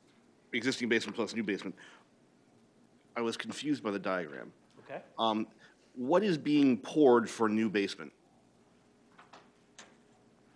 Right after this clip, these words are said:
Speaker 1: It, it looks like, I, I don't know, there, there, there's an outline of, there are spaces which I think are just the finished walls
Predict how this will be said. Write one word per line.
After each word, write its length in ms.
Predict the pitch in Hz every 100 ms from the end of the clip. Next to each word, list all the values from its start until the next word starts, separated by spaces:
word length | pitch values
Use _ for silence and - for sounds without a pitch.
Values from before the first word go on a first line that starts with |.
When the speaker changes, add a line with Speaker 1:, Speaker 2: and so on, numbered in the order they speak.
| _ _ _ 131
Speaker 1:
It, 120 | 131 151
it 160 | 151
looks 300 | 143 165 -
like, 180 | 160 123 - - 110
I, 100 | 110
I 20 | 120
don't 100 | 117
know, 100 | 104
there, 160 | 104
there, 220 | 101 113
there's 240 | 107 117 107
an 80 | 117
outline 600 | 135 156 135 143 135 123
of, 500 | 120 113 107 104 - - _ _ _ _ _ - -
there 220 | 113 117
are 140 | 113
spaces 480 | 110 - 160 151 143
which 120 | 120 117
I 60 |
think 220 | 107 147
are 60 | 123
just 200 | 101 107
the 80 | 104
finished 320 | 123 110 -
walls 500 | 107 113 101 95